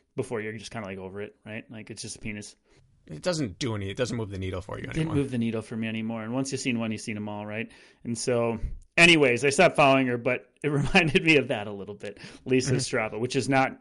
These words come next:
Speaker 1: anything close to that, but, um, that was her shtick. And so there's an Instagram account for this Strava user. Or maybe it's a, maybe it's an Instagram account, and it, I don't know what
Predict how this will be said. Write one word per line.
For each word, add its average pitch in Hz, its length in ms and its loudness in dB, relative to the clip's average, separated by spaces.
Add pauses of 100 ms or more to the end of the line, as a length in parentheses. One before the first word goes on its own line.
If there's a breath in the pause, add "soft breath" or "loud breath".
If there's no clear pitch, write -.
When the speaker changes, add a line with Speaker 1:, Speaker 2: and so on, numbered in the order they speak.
(100)
Speaker 1:
anything 117 280 -4
close 127 260 -2
to 104 80 -12
that, - 260 -18
but, - 240 -14 (440 loud breath)
um, 110 260 -8
that 135 160 0
was 120 100 -6
her 123 80 -4
shtick. 131 240 2
And 143 120 0
so 175 120 2
there's 143 200 4
an 147 60 6
Instagram 156 540 6
account 113 540 -6
for 139 260 4
this 120 240 -2
Strava 127 340 4
user. 104 520 -10 (340 soft breath)
Or 135 60 -2
maybe 196 280 8
it's - 100 2
a, 175 140 0
maybe 185 220 6
it's 226 120 2
an 123 280 0
Instagram 127 520 0
account, 113 340 -8
and 113 80 -6
it, 110 160 -10
I 123 120 -2
don't 131 140 0
know 123 100 0
what 123 240 -6